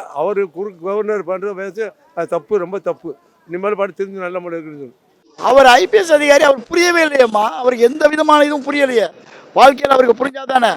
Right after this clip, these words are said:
Speaker 2: இது வடமாநிலம் கிடையாது, தமிழ்நாடு. தமிழுக்கு தான் முக்கியத்துவம். ஹிந்தி தோக்கலாம், ஜெர்மன் தோக்கலாம், எல்லா மொழியும் தோக்கலாம்.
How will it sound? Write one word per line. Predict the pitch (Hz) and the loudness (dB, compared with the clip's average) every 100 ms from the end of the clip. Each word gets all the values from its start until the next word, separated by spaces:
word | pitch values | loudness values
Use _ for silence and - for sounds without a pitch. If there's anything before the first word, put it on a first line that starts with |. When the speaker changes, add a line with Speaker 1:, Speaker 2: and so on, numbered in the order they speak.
| - _ - - 196 | -6 _ -20 -14 0
Speaker 2:
இது | 233 | 0
வடமாநிலம் | 220 294 302 294 277 | 2 4 6 4 4
கிடையாது, | 254 240 202 180 - | 2 2 -2 -6 -4
தமிழ்நாடு. | 254 277 254 254 220 175 _ _ _ _ _ _ - | -2 2 4 4 2 -8 _ _ _ _ _ _ -12
தமிழுக்கு | 240 277 262 277 | -6 -6 0 2
தான் | 277 | 2
முக்கியத்துவம். | 247 254 247 226 165 _ _ _ _ - | 2 2 2 0 -12 _ _ _ _ -14
ஹிந்தி | 247 285 269 | -6 -4 -2
தோக்கலாம், | 262 247 247 262 - - - _ - | -2 -2 -4 -6 -8 -12 -20 _ 0
ஜெர்மன் | 262 285 262 | 2 2 0
தோக்கலாம், | 262 247 254 254 - _ _ _ _ 214 | 0 4 2 2 -4 _ _ _ _ -6
எல்லா | 277 285 | 0 0
மொழியும் | 285 294 277 | 0 -6 -4
தோக்கலாம். | 262 240 220 | 0 2 0